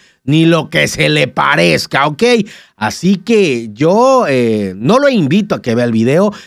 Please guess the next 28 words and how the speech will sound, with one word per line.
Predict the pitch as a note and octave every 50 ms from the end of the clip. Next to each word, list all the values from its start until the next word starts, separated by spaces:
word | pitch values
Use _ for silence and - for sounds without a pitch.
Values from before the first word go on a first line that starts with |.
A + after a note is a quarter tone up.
| _ _
pero | C3+ C3+ C#3 C#3
sí | - - G#3+ A#3
a | A3+
que | G#3 - E3
si | - C3+
usted | B2 A#2+ - F#3+ F#3
tiene | F3+ - F#3+ G#3 A3 A3 G3+
curiosidad, | - - D#3+ D#3 C#3+ C#3 C#3 G#2+ - - A#2 G#2 G#2+ A2+ C3 F3 - _ _ _ _ _ _ _ _ _
pues | - G2+ F#2+ E2
lo | F#2+ F#2
busque. | F#2+ C#3+ G3 A#3 G3+ - - C4 C4 - _ _ _ _ _ -
Y | C#3 C#3+
si | C#3 - G3 G#3+
no, | B3+ D4+ F4 E4 D#4 C#4+
ya | G3+ F#3+ C4 C4+ C4
sabe | G3+ C4+ A#3 A3 G#3
de | F#3 E3 -
qué | - F3+ D3
se | - E3
trata | B2+ - E3 E3 - - C3
con | - C#3 C#3+
este | D3+ - - D#3
podcast | A2+ - D#3 D3+ B2 - E3 C#3 - - -
que | B2+ - B2+
le | B2 A#2
acabo | - - D3 C#3+ D3 D3
de | C3 A#2
hacer. | A2 - D#3+ D3+